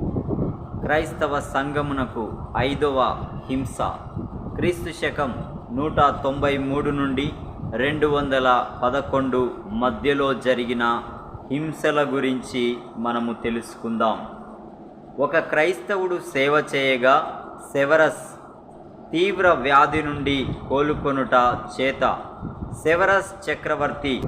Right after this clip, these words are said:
తాత్కాలికముగా క్రైస్తవులకు అనుకూలముగా నుండెను. అది ఎంతో కాలము కాకముందే రోమా పౌరులు ద్వేషముతో క్రైస్తవులకు వ్యతిరేకముగా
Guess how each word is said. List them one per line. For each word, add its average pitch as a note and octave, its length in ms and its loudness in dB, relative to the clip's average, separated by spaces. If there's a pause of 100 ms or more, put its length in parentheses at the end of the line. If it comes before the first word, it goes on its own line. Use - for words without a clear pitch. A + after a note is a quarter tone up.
తాత్కాలికముగా E3+ 1500 4
క్రైస్తవులకు D#3 1000 0 (220)
అనుకూలముగా D3 920 4
నుండెను. A#2+ 440 0 (840)
అది D3+ 240 2
ఎంతో F3+ 400 2
కాలము F3 500 6
కాకముందే C#3+ 960 2 (480)
రోమా F3+ 520 6
పౌరులు D3+ 720 2 (340)
ద్వేషముతో E3 800 2
క్రైస్తవులకు D3+ 880 0
వ్యతిరేకముగా C3+ 1160 2